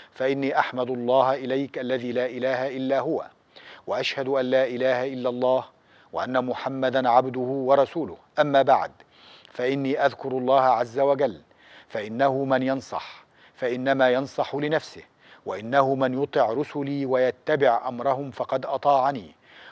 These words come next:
ومن نصح لهم فلقد نصح لي، وإن رسلي قد أثنوا عليك خيرًا،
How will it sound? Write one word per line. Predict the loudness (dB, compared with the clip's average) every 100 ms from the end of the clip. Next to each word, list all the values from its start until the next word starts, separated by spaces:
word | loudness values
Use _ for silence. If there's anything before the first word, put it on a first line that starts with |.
| -10
ومن | -6 -2 -2 0
نصح | -2 -2 -2
لهم | 0 0 -2 -6
فلقد | -4 -4 -2 -2 -4
نصح | -6 -2 -2 -2 -2
لي، | -2 -4 -8 _ _ -20 -10
وإن | -6 2 4
رسلي | 2 0 -4 -4 -6
قد | -2 -4 -2 2
أثنوا | 2 2 2 4
عليك | 6 4 2 0
خيرًا، | -2 0 -2 -6